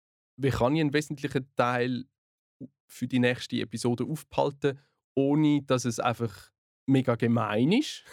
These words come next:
<laughs> und nicht hehr und, äh, theaterlet, sondern dass es die Spannung aufrechterhält, aber, haltet, aber gleichzeitig halt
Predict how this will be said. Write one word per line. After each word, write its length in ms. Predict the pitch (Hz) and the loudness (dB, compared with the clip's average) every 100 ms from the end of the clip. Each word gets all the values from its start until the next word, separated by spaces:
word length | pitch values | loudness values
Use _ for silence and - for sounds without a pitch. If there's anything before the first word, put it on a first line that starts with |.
| - | -4
<laughs> 680 | 127 - - 131 123 - | -4 0 4 4 4 0
und 220 | 123 123 - | 0 0 2
nicht 260 | 127 120 104 | 2 2 0
hehr 460 | 123 120 120 196 - _ _ _ _ _ _ _ | 0 0 0 0 -2 _ _ _ _ _ _ _
und, 320 | 123 117 110 | -2 -2 0
äh, 560 | 110 107 110 110 110 - _ _ 101 _ | -2 -2 -4 -4 -8 -10 _ _ _ _
theaterlet, 720 | - 110 113 151 - 175 202 - _ _ _ _ _ _ _ _ _ | 0 2 2 0 -2 -2 -4 -6 _ _ _ _ _ _ _ _ _
sondern 880 | - 120 117 113 113 110 - - _ _ | -2 -2 0 -2 -2 -4 -6 -16 _ _
dass 220 | 113 104 | -4 -2
es 140 | 101 | -6
die 60 | - | -6
Spannung 320 | - 113 135 | -2 0 0
aufrechterhält, 800 | 139 143 135 - 139 131 175 - | 0 -2 -2 -2 -2 -2 -4 -6
aber, 220 | - 127 120 _ _ 120 | -4 -2 -4 _ _ -2
haltet, 440 | 120 151 - 92 | 0 0 -4 -6
aber 160 | 127 - | -6 -4
gleichzeitig 600 | 139 156 - 165 139 127 | -6 -6 -8 -8 -6 -2
halt 380 | 113 113 - | -2 -2 -10